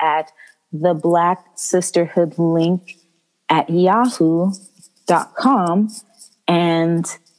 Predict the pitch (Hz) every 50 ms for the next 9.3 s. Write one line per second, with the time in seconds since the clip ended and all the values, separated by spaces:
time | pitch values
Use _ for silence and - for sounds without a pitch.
0 | _ _ - - 196 185 - 214 175 214 - 196 185 180 180 180 175 175 175 170
1 | - - 175 175 170 175 - 180 180 185 196 - _ - 196 190 185 175 170 156
2 | 185 185 180 - - 165 160 156 170 - 175 165 - 175 165 165 - - - -
3 | 175 165 165 156 170 156 156 160 165 160 - 160 147 151 156 160 - - - _
4 | _ _ _ _ _ _ _ - 220 214 214 196 185 214 208 190 196 165 165 165
5 | 160 - - 160 156 143 147 - - 180 165 170 165 - 170 170 175 175 170 170
6 | 160 185 180 180 - 185 175 170 165 170 170 170 - - - 196 185 180 165 165
7 | 160 160 - - 175 160 165 151 156 - 185 170 - 180 160 - 160 165 156 156
8 | 160 156 156 156 156 156 156 156 156 156 156 151 143 - 156 - 175 160 160 -
9 | - 185 170 - - -